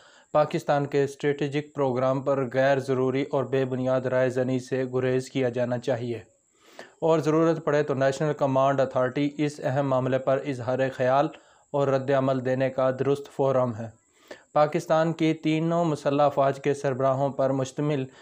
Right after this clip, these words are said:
कमेटी के चेयरमैन जनरल नदीम रज़ा ने यह बयान नेशनल यूनिवर्सिटी of Science and Technology के इदारे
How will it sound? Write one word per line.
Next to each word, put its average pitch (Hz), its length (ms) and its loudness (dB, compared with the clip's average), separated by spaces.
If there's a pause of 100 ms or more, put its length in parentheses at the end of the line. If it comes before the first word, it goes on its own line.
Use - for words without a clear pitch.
(220)
कमेटी 143 340 0
के 156 100 0
चेयरमैन 135 600 0
जनरल 135 360 0
नदीम 135 400 0
रज़ा 135 300 0
ने 131 200 0
यह 131 220 0
बयान 131 320 0
नेशनल 131 520 -2
यूनिवर्सिटी 131 640 0
of 135 260 0
Science 147 500 -4
and 131 200 -2
Technology 135 460 -2
के 127 200 -2
इदारे 135 400 2